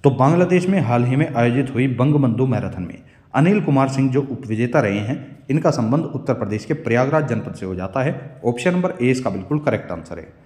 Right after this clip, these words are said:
नेक्स्ट क्वेश्चन पर चलते हैं, उत्तर प्रदेश की किस फसल को जीआई टैग प्रदान किया गया है? तो उत्तर प्रदेश की लाल ज्वार फसल को हाल ही में जीआई टैग प्रदान किया गया है। ऑप्शन नंबर बी इसका बिल्कुल करेक्ट आंसर है। नेक्स्ट क्वेश्चन,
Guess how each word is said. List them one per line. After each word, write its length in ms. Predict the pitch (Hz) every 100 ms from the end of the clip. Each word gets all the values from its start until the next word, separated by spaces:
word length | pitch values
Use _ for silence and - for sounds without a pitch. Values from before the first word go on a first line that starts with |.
| _ _ -
नेक्स्ट 260 | 123 127
क्वेश्चन 300 | - 123 131
पर 80 | 127
चलते 240 | 131 135
हैं, 340 | 135 175 - - - - -
उत्तर 220 | 151 226
प्रदेश 340 | 220 202 208 208
की 100 | 220
किस 260 | - 196 -
फसल 220 | 120 113
को 140 | 151
जीआई 260 | 135 110 107
टैग 200 | 131 127
प्रदान 280 | 120 127 139
किया 160 | 135
गया 180 | 123 101
है? 100 | 92 - - - -
तो 60 | 135
उत्तर 320 | 131 139 147
प्रदेश 320 | 127 101 104
की 100 | -
लाल 320 | 131 107 127 117
ज्वार 280 | 113 123 143
फसल 260 | 107 95
को 180 | 90 71 - - -
हाल 180 | 120 147
ही 100 | 151
में 120 | 196
जीआई 220 | 123 113 120
टैग 220 | 123 120
प्रदान 280 | 104 107 101
किया 180 | 95
गया 160 | 98 127
है। 380 | 139 151 - - -
ऑप्शन 260 | 123 -
नंबर 200 | 175 180 143
बी 160 | 117
इसका 220 | 131 -
बिल्कुल 300 | 98 101 135
करेक्ट 300 | 139 113 -
आंसर 260 | 85 78 76
है। 100 | - - - - _
नेक्स्ट 260 | 117 127 -
क्वेश्चन, 280 | 127 -